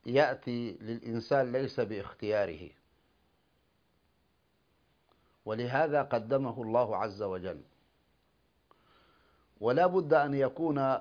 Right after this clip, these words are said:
مرضاً حقيقياً، ليس مرضاً متوهماً، لأن بعض الناس يتوهمون أمراض، مريضاً أي متحققاً هذا المرض، وهذه من القضايا المهمة.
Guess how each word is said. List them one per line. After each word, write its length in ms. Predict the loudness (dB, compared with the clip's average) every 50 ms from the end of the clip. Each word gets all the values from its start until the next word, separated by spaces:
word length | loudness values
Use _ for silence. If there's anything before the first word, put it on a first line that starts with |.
| -2
مرضاً 540 | -4 0 2 2 4 2 2 2 2 0 0 -4
حقيقياً، 840 | -6 -6 -6 -4 -8 -8 -8 -8 -8 -8 -8 -6 -6 -8 -8 -10 -14 -20 _ _ _ _ _ _ _ _ _ _ _ _ _ _ _ _ _ _ _ _ _ _ _ _ _
ليس 360 | -2 0 0 0 0 0 0 0
مرضاً 440 | 2 4 4 4 4 4 2 2
متوهماً، 920 | 0 0 -4 -4 -4 -2 0 2 2 2 0 -2 -6 -6 -6 -6 -6 -10 -12 -16 -20 _ _ _ _ _ _ _ _ _ _ _ _ _ _ _ _ _
لأن 180 | -10 -8 -2
بعض 220 | 0 0 0 2 0
الناس 320 | -2 0 0 -2 -2 -2
يتوهمون 840 | -4 -6 -4 -2 0 0 0 -2 -4 -6 -6 -4 -4 -2 -2 -2 -2 -2
أمراض، 460 | -4 -4 -4 -2 -2 -2 -2 -2 -4 -10 _ _ _ _ _ _ _ _ _ _ _ _ _ _ _ _ _ _ _ _
مريضاً 600 | -2 -2 0 2 2 2 4 4 4 2 2 0 -8 -6
أي 100 | -4 -4 -2
متحققاً 840 | -2 -2 -2 -2 -4 2 4 2 2 4 -2 -4 0 2 0 0 0
هذا 220 | -2 -4 -2 -2 -4
المرض، 400 | -4 -2 -2 -2 -2 -2 -4 -12 _ _ _ _ _ _ _ _ _ _ _ _ _ _ _ _ _ -20 _ _ _ _
وهذه 480 | -4 0 0 0 2 0 -2 -2 -2
من 140 | -4 -4 -2
القضايا 880 | -4 -4 -4 -2 -2 2 4 4 4 4 4 4 2 0 0 -2 -6 -6
المهمة. 600 | -6 -6 -6 -6 -4 -4 -4 -4 -6 -8 -10 -12